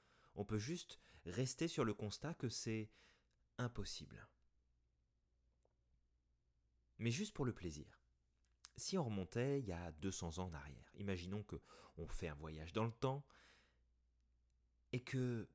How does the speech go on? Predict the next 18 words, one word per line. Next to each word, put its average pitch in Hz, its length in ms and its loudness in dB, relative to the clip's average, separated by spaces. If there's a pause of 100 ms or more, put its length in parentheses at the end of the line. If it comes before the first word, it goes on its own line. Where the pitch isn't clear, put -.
(380)
on 139 140 2
explique 104 440 0 (100)
aux 107 100 2
gens 98 200 0
que 123 120 -2
l'on 92 120 2
rencontre 82 640 -8 (240)
à - 100 -4
cette - 260 -6
période-là 90 580 -4 (220)
de 92 120 2
notre 85 260 -4
histoire 135 440 -6 (800)
tout 247 180 6
ce 240 100 -4
qu'on 165 280 -2
va 127 180 2
vivre 127 460 -2